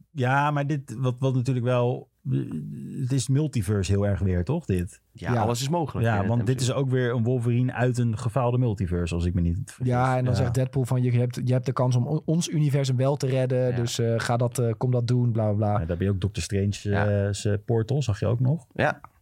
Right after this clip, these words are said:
Speaker 3: Ja, niet van de Doctor Strange, hè, van de Grand Magician of hoe die ook heet. Dat is nu, eh, die, eh,
Speaker 2: Iedereen kan dat worden, toch?
Speaker 3: Ja, dat is nu die Aziatische acteur.
Speaker 1: Oh, eh, ja, ja, ja.
Speaker 3: Ik ben zijn naam, mister
Speaker 2: Ben-,
Speaker 3: Wong?
Speaker 2: Benedict
Speaker 1: Wong, ja.
Speaker 2: Wong.
Speaker 3: Benedict Wong?
Speaker 2: Ja.
Speaker 3: Heet hij ook niet in de serie mister Wong of zo?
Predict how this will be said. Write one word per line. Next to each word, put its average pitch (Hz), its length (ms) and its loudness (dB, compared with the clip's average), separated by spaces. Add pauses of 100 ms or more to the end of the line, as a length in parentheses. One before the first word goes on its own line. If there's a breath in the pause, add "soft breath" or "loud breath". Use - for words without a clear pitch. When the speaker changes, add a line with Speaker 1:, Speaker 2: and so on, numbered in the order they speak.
(140)
Speaker 3:
Ja, 120 220 0
niet 147 200 2
van 170 120 0
de 160 80 2
Doctor 143 280 0
Strange, 139 360 0
hè, 131 120 2
van 123 160 2
de 123 160 2
Grand 131 260 2
Magician 131 420 0
of 139 80 0
hoe 143 80 2
die 143 120 2
ook 139 100 -2
heet. 147 380 -2
Dat 127 200 -2
is 120 60 0
nu, 123 320 2
eh, 113 80 0
die, 117 260 2
eh, 131 60 0
Speaker 2:
Iedereen 127 260 0
kan 123 140 0
dat 104 120 -2
worden, 101 200 0
toch? 139 280 -4
Speaker 3:
Ja, 123 140 0
dat 123 100 0
is 123 80 -4
nu 156 80 4
die 156 120 0
Aziatische 127 600 0
acteur. - 320 -4
Speaker 1:
Oh, 175 560 0
eh, 139 280 0
ja, 110 240 0
ja, 92 300 0
ja. 87 120 -2
Speaker 3:
Ik 123 60 0
ben 120 100 2
zijn 120 120 2
naam, 123 220 0
mister 151 220 0
Speaker 2:
Ben-, 143 100 2
Speaker 3:
Wong? 233 240 -4
Speaker 2:
Benedict 113 260 0
Speaker 1:
Wong, 107 200 0
ja. 87 100 2
Speaker 2:
Wong. 139 280 -2
Speaker 3:
Benedict 139 440 0
Wong? 165 220 0 (100)
Speaker 2:
Ja. - 120 -10
Speaker 3:
Heet 147 80 0
hij 151 100 2
ook 147 120 -2
niet 143 140 2
in 143 60 2
de 135 60 2
serie 160 280 0
mister 143 260 0
Wong 147 180 2
of 147 80 -2
zo? 143 120 -2